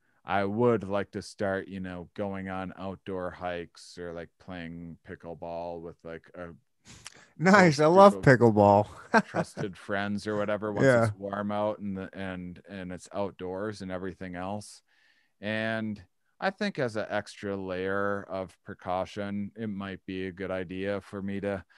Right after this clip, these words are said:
Speaker 1: really, I mean, I'm not, I'm doing that, uh, based on a different kind of, I, it's only with people that I, like, trust to be taking covid as careful as I, you know, it's like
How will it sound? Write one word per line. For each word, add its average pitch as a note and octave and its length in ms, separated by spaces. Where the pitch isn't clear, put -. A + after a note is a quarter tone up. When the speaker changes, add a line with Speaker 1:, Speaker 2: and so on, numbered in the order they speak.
Speaker 1:
really, E3+ 520
I B2 80
mean, D3 180
I'm D3 140
not, E3+ 300
I'm D3 220
doing D#3+ 320
that, C#3 340
uh, A2+ 300
based A2+ 340
on G#2+ 140
a G2 80
different A2 340
kind A2 320
of, G#2 240
I, G#2+ 120
it's G#2+ 260
only A#2 200
with A2 160
people A2+ 320
that G#2 160
I, G#2 140
like, G2 220
trust - 560
to A2 100
be G2+ 140
taking G2+ 400
covid G#2+ 420
as A2+ 280
careful A2+ 800
as G#2+ 640
I, G#2+ 320
you A#2 140
know, G2+ 80
it's F#2 120
like G2 120